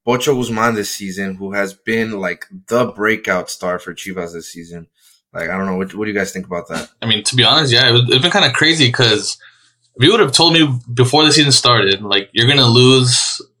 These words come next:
Speaker 2: um, probably your best striker, like Jose Juan Macias, to injury. Like, he's, uh, before the season, like, he was recovering from an injury, then he got injured again. You're gonna lose Alexis Vega for a long period of time due to injury.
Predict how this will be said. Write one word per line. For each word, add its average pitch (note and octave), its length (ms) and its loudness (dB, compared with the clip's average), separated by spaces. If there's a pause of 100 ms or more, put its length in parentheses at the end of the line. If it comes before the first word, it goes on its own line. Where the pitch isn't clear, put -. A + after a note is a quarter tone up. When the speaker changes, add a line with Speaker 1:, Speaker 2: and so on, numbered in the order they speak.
(340)
Speaker 2:
um, F#2+ 640 2 (220)
probably D3+ 200 2
your B2 120 2
best C#3+ 300 0
striker, A#2+ 500 0
like G2 160 -2
Jose A#2+ 240 0
Juan A#2+ 160 4
Macias, A2+ 360 0
to G#2 100 0
injury. G#2 520 2 (360)
Like, G#2+ 100 0
he's, A2 120 0
uh, G2 600 2
before B2 280 2
the A#2 80 4
season, A2+ 220 2
like, - 100 -8
he C#3+ 80 2
was B2+ 200 2
recovering C3+ 360 2
from D3 160 0
an C#3+ 60 4
injury, D3 240 2
then A2 80 0
he G#2+ 40 2
got A2 180 2
injured A#2 220 2
again. G#2 460 -2 (420)
You're C3 120 2
gonna C3 100 4
lose C#3+ 200 4
Alexis C3 380 2
Vega A2 360 0
for G#2+ 100 -2
a G2+ 80 2
long A#2+ 300 2
period B2 180 4
of G#2+ 60 -2
time G#2 400 0
due A2 100 0
to G2+ 100 0
injury. G2+ 520 0